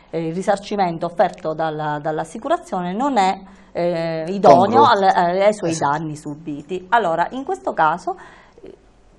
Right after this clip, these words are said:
Speaker 1: l'avvocato ha un obbligo di informativa, quindi informa il cliente che per poter, eh, fare la causa, quindi per poter avere, eh,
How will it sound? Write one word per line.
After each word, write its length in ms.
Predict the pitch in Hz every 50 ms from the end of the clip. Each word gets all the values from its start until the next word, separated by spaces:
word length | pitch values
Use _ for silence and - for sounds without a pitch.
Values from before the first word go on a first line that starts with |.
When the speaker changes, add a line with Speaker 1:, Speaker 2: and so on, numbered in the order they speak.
| _ -
Speaker 1:
l'avvocato 760 | 254 277 254 220 214 208 185 160 160 165 - - 285 330 370 - -
ha 120 | - 277 285
un 100 | 294 285
obbligo 400 | 269 240 190 165 165 170 170 165
di 120 | 160 180
informativa, 960 | 202 220 214 214 175 165 160 156 151 147 151 - 147 143 143 165 196 269 330 - -
quindi 260 | - 185 170 180 202 226
informa 400 | 226 226 - 180 160 156 160 170
il 100 | 180 -
cliente 380 | - 175 170 160 165 165 175
che 140 | 170 - 208
per 180 | 202 - 226 226
poter, 500 | - 269 262 - 330 330 269 214 - -
eh, 380 | - 185 160 160 160 160 160 - - - _
fare 320 | - 214 196 190 175 160
la 100 | 165 175
causa, 480 | 175 160 147 147 147 151 151 - 156 151
quindi 320 | - 196 185 170 170 170
per 160 | - 214 214 214
poter 600 | - 185 175 185 180 170 160 156 151 160 170 - - - _ _ _ _ _ _ _ _ _
avere, 580 | _ 185 175 190 190 180 165 160 156 151 - -
eh, 200 | - 170 156 156